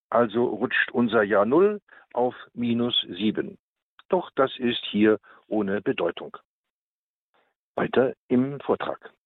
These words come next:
Merkwürdig sei nur, dass zwischen den beiden, dem Evangelisten Lukas und dem Evangelisten Johannes, Berührungspunkte bestanden haben müssen. Das lege sich nämlich aus Ähnlichkeiten in ihren Evangelien nahe.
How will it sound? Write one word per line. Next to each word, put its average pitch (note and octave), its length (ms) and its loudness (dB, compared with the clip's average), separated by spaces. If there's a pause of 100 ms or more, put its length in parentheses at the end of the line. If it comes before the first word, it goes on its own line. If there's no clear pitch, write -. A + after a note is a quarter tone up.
(540)
Merkwürdig D3+ 720 2
sei D#3 160 2
nur, E3 340 2
dass F3 180 -2 (140)
zwischen E3+ 380 0
den B2+ 220 4
beiden, B2 340 2
dem C#3+ 140 -2
Evangelisten C3 640 0
Lukas C#3 500 0 (380)
und C3+ 180 0
dem C#3 100 2
Evangelisten C3 720 0
Johannes, B2 480 0 (540)
Berührungspunkte C3+ 1080 0
bestanden G#2+ 580 0
haben F#2+ 300 -2
müssen. G#2 360 -4 (360)
Das G#2+ 180 -2
lege A2+ 300 2
sich A#2 260 -6
nämlich C3 420 0
aus C#3 260 0
Ähnlichkeiten A#2+ 920 -2 (340)
in B2 220 -2
ihren B2 280 2
Evangelien C3 720 0
nahe. F2 320 -2